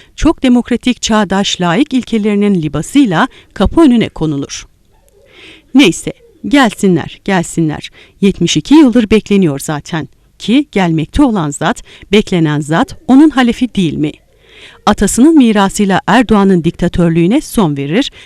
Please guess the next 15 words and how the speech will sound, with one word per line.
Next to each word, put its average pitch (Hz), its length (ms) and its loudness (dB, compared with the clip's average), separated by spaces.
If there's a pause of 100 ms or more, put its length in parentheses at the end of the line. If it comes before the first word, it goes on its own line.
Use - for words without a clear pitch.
(120)
biz 233 180 2
de 151 180 -4
diktatörlük 180 680 -2
düzeninden 226 520 2
kurtulmuş 175 540 -4
oluruz. - 480 -12 (400)
Öyle 208 400 0 (240)
muhaliflikmiş, 226 920 0 (160)
fikir - 300 -2
özgürlüğüymüş, 160 840 0 (240)
düşünce 196 380 0
serbestisiymiş, 196 1080 -2 (220)
çok - 240 -2
seslilikmiş, 160 800 -2 (220)
gazetecilikmiş, 196 1000 0